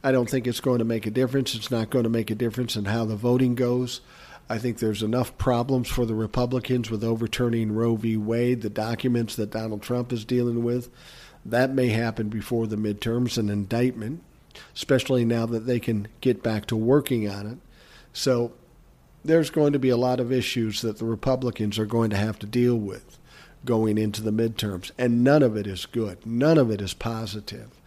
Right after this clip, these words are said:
So I'll reiterate what I've said before. I believe they'll hold the House. I believe they will hold the Senate and even expand the Senate. And then the next two years will be very interesting.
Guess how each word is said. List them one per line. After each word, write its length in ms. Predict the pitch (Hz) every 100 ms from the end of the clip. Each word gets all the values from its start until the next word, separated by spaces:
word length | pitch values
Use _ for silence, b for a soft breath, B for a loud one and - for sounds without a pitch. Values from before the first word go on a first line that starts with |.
| B B B B
So 340 | - 123 104 104 - - _ _ -
I'll 240 | 127 123
reiterate 680 | 120 135 135 147 147 127 123
what 160 | 123 113
I've 160 | 110
said 260 | - 123 110
before. 400 | 110 98 113 104
I 80 | 110
believe 360 | 113 117 120
they'll 140 | 110 104
hold 300 | 104 120 117
the 100 | 107
House. 540 | 104 151 190 - -
I 140 | 123 107
believe 420 | 110 117 117 110
they 140 | 110
will 180 | 107 101
hold 280 | 104 120 113
the 100 | 104
Senate 400 | - 127 127 127
and 160 | 147 123
even 220 | 113 101
expand 580 | 98 - - 143 147 147
the 100 | 143
Senate. 440 | 151 143 151 - B B B B B -
And 180 | 117
then 180 | 117 117
the 100 | 107
next 300 | 117 139 -
two 180 | - 135
years 440 | 120 117 113 104
will 200 | 226 123
be 160 | 110 110
very 440 | 104 101 98 104
interesting. 600 | 110 107 - 98 - 90